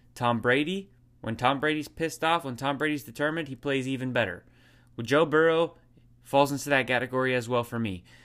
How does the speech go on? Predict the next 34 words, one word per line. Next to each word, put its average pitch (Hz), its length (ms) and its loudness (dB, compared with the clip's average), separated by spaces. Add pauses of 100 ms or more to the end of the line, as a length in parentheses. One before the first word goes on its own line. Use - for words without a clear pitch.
(160)
Joe 151 220 4
Burrow's 151 400 4
gotta 139 320 6
feel 127 220 0
that 98 180 0
way 95 260 -4 (340)
after 120 680 4 (200)
all 190 220 10
the 165 80 2
turnovers 120 600 -2
versus 107 220 -4
Pittsburgh, 107 640 -4 (300)
the 135 80 0
heartbreak 135 1040 2
ending 131 520 0
in 107 240 -4
Pittsburgh. 95 680 -8 (540)
He's 147 160 -6
gotta 139 260 6
be 117 100 -2
feeling 117 380 0
that. 90 260 -12 (320)
And 127 160 -2
he's 170 140 0
gonna 180 140 -2
be 180 100 -4
going 180 180 2
against 180 260 -4
the - 60 -20
Cowboys 127 520 2
that 139 160 -2
the 135 80 0
Bucs 160 420 -2 (240)
just - 240 -2